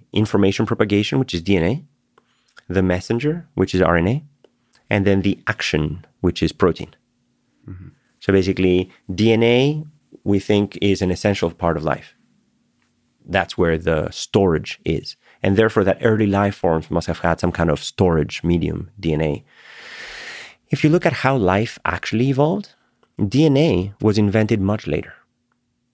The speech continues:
Speaker 1: Proteins were invented later. And R N A was fine by itself, thank you very much, in an R N A world.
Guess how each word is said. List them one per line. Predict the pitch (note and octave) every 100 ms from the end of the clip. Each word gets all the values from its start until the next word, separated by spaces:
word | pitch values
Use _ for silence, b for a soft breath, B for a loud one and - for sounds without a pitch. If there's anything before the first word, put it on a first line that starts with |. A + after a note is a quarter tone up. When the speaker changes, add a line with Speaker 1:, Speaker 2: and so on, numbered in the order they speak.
| _ _ _ _ _ _ _
Speaker 1:
Proteins | - D#3+ - E2+ C#2+ - _ _ _
were | F#2+ F#2
invented | E2+ E2 D#2 D#2+ - _ _ _ _
later. | - D#2 D#2 - _ _ _ _ _ _ _ _
And | G2+ G2 -
R | G2+ A#2+
N | A#2
A | D3 - - - _ _ _ _ _ _
was | - F#2 F2 E2+ -
fine | D#2+ - G#2 A#2+
by | G#2+
itself, | G2 - B2 G#2+ -
thank | E2+
you | E2+
very | E2+ E2+
much, | - - - - _ _ _ _ _
in | - F2+
an | D#2+
R | F2
N | E2
A | D#2
world. | - -